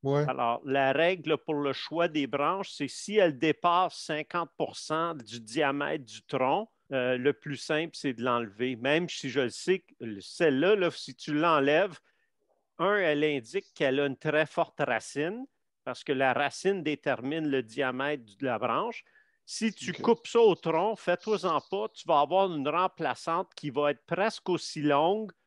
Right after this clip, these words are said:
Speaker 2: dans une année, mais qui va pouvoir être fléchie. Tu vas pouvoir la former à la fin de l'année prochaine. Et là, ça va être beaucoup plus facile d'avoir une branche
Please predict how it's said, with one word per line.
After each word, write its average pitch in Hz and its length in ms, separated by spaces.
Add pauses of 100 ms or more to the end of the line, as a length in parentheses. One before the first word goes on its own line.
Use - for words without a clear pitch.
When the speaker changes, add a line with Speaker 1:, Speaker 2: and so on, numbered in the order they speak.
(280)
Speaker 2:
dans 151 240
une 175 300
année, 151 480 (240)
mais 147 160
qui - 180
va 156 180
pouvoir 165 840
être 175 340 (320)
fléchie. 165 760 (500)
Tu - 120
vas 151 120
pouvoir 175 540
la 165 160
former 175 540
à 147 120
la 135 120
fin 156 280
de 135 100
l'année 135 240
prochaine. 143 720 (500)
Et 143 160
là, 160 220
ça 160 160
va 135 140
être 101 120
beaucoup 196 360
plus 196 240
facile 180 520
d'avoir 139 380
une 135 120
branche 135 520